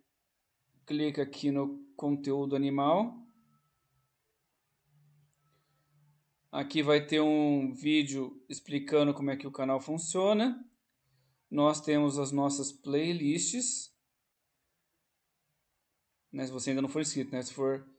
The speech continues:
inscrito, nós temos um vídeo aqui.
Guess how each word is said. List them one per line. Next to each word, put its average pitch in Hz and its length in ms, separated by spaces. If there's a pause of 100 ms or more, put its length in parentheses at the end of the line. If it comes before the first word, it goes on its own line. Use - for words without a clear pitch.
(420)
inscrito, 139 580
nós 151 220
temos 147 560
um 147 160
vídeo 139 360
aqui. 180 500